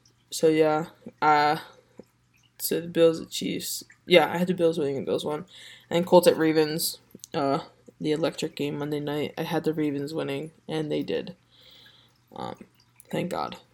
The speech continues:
Uh, week six, we have the first week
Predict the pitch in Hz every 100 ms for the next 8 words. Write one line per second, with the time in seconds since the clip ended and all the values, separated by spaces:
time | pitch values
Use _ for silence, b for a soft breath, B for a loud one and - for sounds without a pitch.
0 | _ _ _ - _ - b b b b
1 | _ _ - 165 156 143 92 185 214 -
2 | 220 214 - - - - 196 190 190 185
3 | 180 196 185 - -